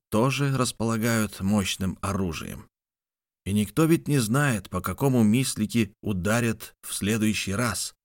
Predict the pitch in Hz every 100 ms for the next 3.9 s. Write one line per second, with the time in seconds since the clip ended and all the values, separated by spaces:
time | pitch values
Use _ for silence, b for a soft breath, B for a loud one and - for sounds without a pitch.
0 | _ _ _ _ _ _ 69 62 87 90
1 | 95 92 95 85 107 - 92 87 101 90
2 | 104 104 92 85 82 92 98 110 90 92
3 | 110 - 123 117 117 95 67 57